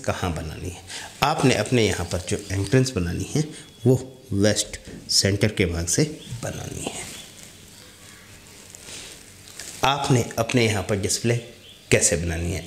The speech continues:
आपने अपने यहाँ पर display सबसे पहले तो south के भाग में, साउथ वेस्ट corner से लेके south होते हुए साउथ ईस्ट तक इस भाग में आपकी अपनी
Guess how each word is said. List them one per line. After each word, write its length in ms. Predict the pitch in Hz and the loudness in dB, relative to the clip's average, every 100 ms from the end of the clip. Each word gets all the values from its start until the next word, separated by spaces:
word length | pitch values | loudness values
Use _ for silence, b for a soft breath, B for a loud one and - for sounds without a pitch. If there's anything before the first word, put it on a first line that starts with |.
| - | 0
आपने 300 | 131 135 123 | 2 4 2
अपने 240 | 110 113 | 4 2
यहाँ 160 | 104 107 | 4 2
पर 120 | 117 | 0
display 360 | 87 - - 90 - B B B | 2 2 2 -2 -4 B B B
सबसे 400 | - - 139 - | 6 8 8 4
पहले 280 | 113 95 95 | 4 2 0
तो 140 | 90 87 - - B B B | -2 -6 -10 -18 B B B
south 460 | - - 113 101 - | 4 6 6 4 2
के 80 | 95 | 0
भाग 200 | 82 85 | 0 -2
में, 180 | 87 87 - - | -2 -2 -6 4
साउथ 460 | - - 113 107 | 8 8 8 6
वेस्ट 220 | 117 113 | 4 4
corner 280 | - 98 101 | 2 2 2
से 160 | 98 98 | 0 0
लेके 300 | 90 87 151 - B B | 0 2 0 0 B B
south 480 | - - 104 104 - | 4 6 6 4 0
होते 220 | 90 95 | -2 4
हुए 220 | 101 127 151 B B - | 6 6 2 B B -2
साउथ 400 | - 98 87 90 | 2 4 2 0
ईस्ट 240 | 85 - | -2 -4
तक 120 | 90 - - - - - - - - - - - - - - B B B - - - - - - - - | -8 -8 -12 -16 -18 -20 -20 -20 -20 -20 -20 -20 -20 -20 -16 B B B -20 -20 -20 -20 -20 -20 -4 6
इस 200 | 135 143 | 6 6
भाग 180 | 101 104 | 4 4
में 160 | 104 104 | 4 2
आपकी 260 | 92 - | 2 2
अपनी 220 | 107 - | 2 4